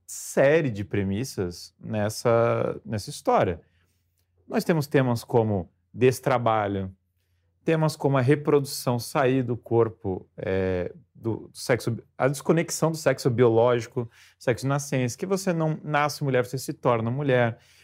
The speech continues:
Nós temos várias premissas de revolução, nós temos premissas de, das mais variadas emancipações sexuais, temos todo tipo de transformação, é, social possível. Inclusive, quando, né, fazendo um documentário,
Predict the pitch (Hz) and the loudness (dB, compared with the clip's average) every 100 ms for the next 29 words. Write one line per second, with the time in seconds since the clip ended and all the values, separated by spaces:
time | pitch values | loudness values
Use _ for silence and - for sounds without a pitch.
0 | _ 156 165 160 156 139 143 143 143 131 | _ -4 -2 0 0 2 2 2 0 0
1 | 131 120 - 127 120 139 143 143 135 127 | 0 -4 -2 0 0 0 -2 -2 -2 -2
2 | 120 123 - 131 - 139 123 123 - 120 | -2 -6 -8 -10 0 0 0 -4 -4 -6
3 | 110 113 90 - _ _ _ _ _ _ | -2 -2 -2 -6 _ _ _ _ _ _
4 | - 117 113 135 131 123 123 123 - 117 | -6 0 2 4 4 4 2 -2 -4 -4
5 | 120 113 120 - 131 120 117 - - - | -4 -6 -8 0 2 4 2 -2 -20 -20
6 | - 175 - - 226 277 208 196 208 180 | -8 -6 -6 0 0 2 -2 -2 -2 -2
7 | 180 175 165 - 151 180 - _ - - | 0 -2 -2 -2 -2 -2 -10 _ -20 -20
8 | _ _ - - 101 98 - - 170 - | _ _ -8 0 2 2 -2 -4 -4 0
9 | 160 170 - 226 - 131 120 - 247 233 | 2 2 -2 -10 -2 0 0 -2 -6 -6
10 | 262 240 196 151 - _ _ _ - 147 | -4 -6 -6 -10 -14 _ _ _ -2 0
11 | 170 202 170 143 123 101 110 139 165 95 | 0 -2 -4 -2 -4 -2 -2 0 -2 -4